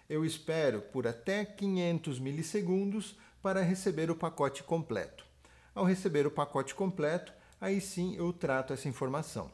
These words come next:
Só que além disso, mais um cuidado. Se a gente voltar aqui para a função loop, lá em cima, nós vamos também ter o cuidado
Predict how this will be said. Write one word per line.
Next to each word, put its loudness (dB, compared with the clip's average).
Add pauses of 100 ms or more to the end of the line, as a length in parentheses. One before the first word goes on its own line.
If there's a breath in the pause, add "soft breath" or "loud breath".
(920 loud breath)
Só -6
que -4
além 4
disso, 2
mais 0
um 4
cuidado. 2
Se -6
a 0
gente 0
voltar 0
aqui -4
para -2
a -4
função -2
loop, 0 (420 loud breath)
lá 0
em -2
cima, -2 (1000 loud breath)
nós 2
vamos 2
também 0
ter 0
o 2
cuidado 0